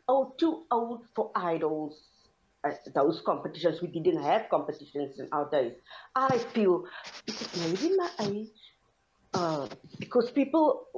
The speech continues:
will look at me and they will say, "Oh, is that really a grandma or so?"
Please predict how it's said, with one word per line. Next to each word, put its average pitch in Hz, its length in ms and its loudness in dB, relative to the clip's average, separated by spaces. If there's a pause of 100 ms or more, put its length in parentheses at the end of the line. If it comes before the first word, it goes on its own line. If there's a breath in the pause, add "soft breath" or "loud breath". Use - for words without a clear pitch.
(120)
will 220 180 6
look 180 160 0
at 196 140 2
me 180 80 6
and 170 100 4
they 156 80 6
will 147 240 0
say, 165 260 0 (280 loud breath)
"Oh, 269 400 0
is - 120 -4
that 185 200 2
really 220 260 6
a 160 60 4
grandma 160 560 0
or 135 100 -4
so?" 175 280 -2